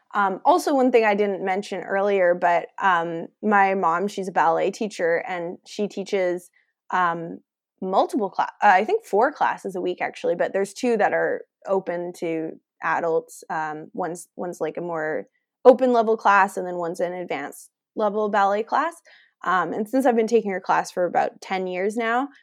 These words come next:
um, I'm good enough that I'm able to, to do it, do it as, like, a sort of demonstrator.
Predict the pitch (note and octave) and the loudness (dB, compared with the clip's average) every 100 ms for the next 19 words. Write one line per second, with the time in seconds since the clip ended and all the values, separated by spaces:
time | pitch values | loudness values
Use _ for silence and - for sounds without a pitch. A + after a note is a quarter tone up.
0 | _ - E3+ E3 - G#3 A#3 F4 F#4 C#4+ | _ -6 -4 -4 -4 0 4 4 6 8
1 | C4+ - C4 G#3 G3+ G3+ A3 G#3 A3 A#3+ | 6 6 8 8 6 6 4 4 4 4
2 | G3+ G3 - B3+ G#3 F#3+ F#3+ - - F#3+ | 4 2 -2 -2 2 4 2 0 -8 0
3 | G3+ F#3 F3+ - F#3+ F#3 F#3+ F3 F3+ E3+ | 4 4 2 4 4 4 0 0 0 -2
4 | - - F#3+ E3+ F3+ D#3 E3 F#3 - F#3+ | -4 -6 -2 0 0 -2 -2 -8 -2 0
5 | F3+ F#3+ G#3 | 2 2 0